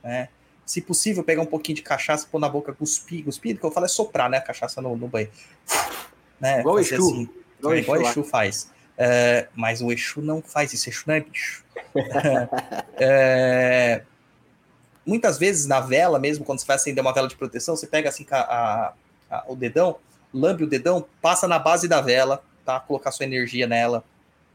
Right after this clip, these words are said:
Speaker 1: Tem todas essas questões, tá?
Speaker 2: Eu tenho colocado
Speaker 1: Então
Speaker 2: alecrim nesse banho seu, viu, pai? Tá sendo muito bom também.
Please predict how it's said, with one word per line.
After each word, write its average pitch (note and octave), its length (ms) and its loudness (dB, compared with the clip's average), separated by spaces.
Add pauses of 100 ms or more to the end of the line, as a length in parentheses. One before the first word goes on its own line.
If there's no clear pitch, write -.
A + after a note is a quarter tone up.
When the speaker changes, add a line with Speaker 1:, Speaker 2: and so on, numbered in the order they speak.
(420)
Speaker 1:
Tem E3 80 -14
todas A3+ 220 -2
essas G3 160 -8
questões, - 560 -10 (380)
tá? C3 120 2
Speaker 2:
Eu C#3 60 2
tenho F#3+ 120 2
colocado F#3+ 300 0
Speaker 1:
Então G3 100 0
Speaker 2:
alecrim G3 300 -4
nesse D#3+ 240 -2
banho C3+ 220 -2
seu, B2 180 -6
viu, B2+ 100 -8
pai? A2+ 240 -4 (220)
Tá B2 80 -12
sendo A#2+ 180 -6
muito C3 180 -4
bom A#2 180 -2
também. G2+ 280 -6